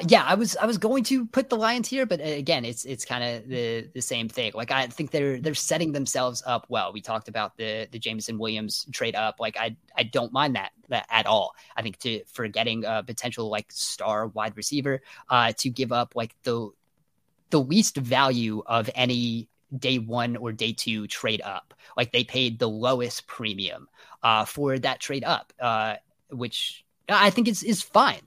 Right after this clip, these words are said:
Um, that's, that's still good process. Like, um, I'm not, no, I'm not down on that. And then, uh, for them to kinda add what they did, like, this is a, an interesting receiving core.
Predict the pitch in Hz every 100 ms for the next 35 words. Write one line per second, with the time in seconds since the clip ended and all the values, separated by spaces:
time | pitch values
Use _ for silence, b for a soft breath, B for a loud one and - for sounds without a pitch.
0 | _ _ _ 131 117 127 139 - - 147
1 | - - _ - - 233 202 - _ 170
2 | 156 139 107 - 101 120 117 123 117 123
3 | 117 113 107 - _ _ _ _ _ _
4 | _ _ _ _ _ _ 143 135 143 151
5 | 139 135 151 117 95 95 113 120 117 120
6 | B B 127 127 123 147 147 185 147 -
7 | 196 175 143 151 170 113 139 151 135 247
8 | 107 107 135 123 123 127 123 139 147 -
9 | 147 110 - 196 214 202 202